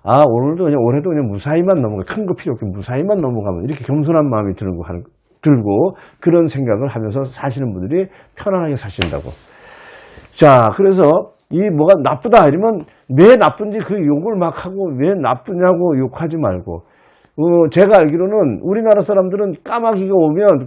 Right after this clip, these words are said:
크, 운다고 재수없다고 돌멩이 던지고 막 해. 그 까마귀가 지혜 있는 사람들은 야, 저 까마귀가 우리 동네 오르니까 우리 동네 뭔가 사람들이 죽을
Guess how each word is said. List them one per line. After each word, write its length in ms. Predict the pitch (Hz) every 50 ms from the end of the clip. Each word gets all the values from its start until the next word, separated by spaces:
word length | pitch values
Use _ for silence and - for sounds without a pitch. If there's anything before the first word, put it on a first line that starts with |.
| - _ -
크, 640 | - - - - - - - - - - - - 175
운다고 340 | 175 196 208 202 214 202 185
재수없다고 580 | - 175 180 165 208 202 - - 202 202 190 139
돌멩이 420 | 151 165 180 185 196 196 190 165
던지고 460 | 165 165 160 156 165 175 160 165 170
막 260 | 160 147 139 135 -
해. 200 | 143 120 98 95 - _ _ -
그 120 | - 233
까마귀가 680 | 190 - 196 220 220 226 226 214 220 233 240 240 240 233 - _ _ _ _ _
지혜 240 | - - 202 233 254
있는 180 | 247 226 220 202
사람들은 580 | 190 202 190 180 175 196 214 214 180 123 104 - _ _ _ _ _ - 151
야, 160 | 156 156 156
저 100 | 170 202
까마귀가 440 | - 220 208 208 220 226 208 220 214
우리 120 | 185 180 151
동네 220 | 175 175 190 202
오르니까 320 | 190 165 156 165 180 190 170 143
우리 140 | 151 170 -
동네 300 | - 139 143 147 151 147
뭔가 420 | 139 135 127 135 151 175 185 180 - _ _ _
사람들이 760 | _ - - 160 151 147 147 147 135 135 143 135 127 107 98 - -
죽을 280 | - 156 170 202 190